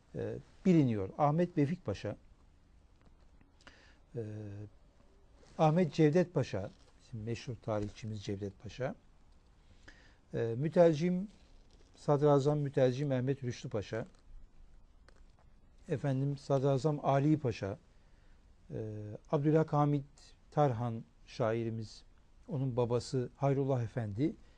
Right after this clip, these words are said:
e, ve diğer üyeler, işte ilk bizde tercüme, Batı'dan tercüme yaptığı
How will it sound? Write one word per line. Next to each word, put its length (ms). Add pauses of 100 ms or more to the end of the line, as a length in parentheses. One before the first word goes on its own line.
(440)
e, 40 (460)
ve 320
diğer 300 (240)
üyeler, 480
işte 240
ilk 220 (640)
bizde 280
tercüme, 640 (260)
Batı'dan 400
tercüme 440
yaptığı 560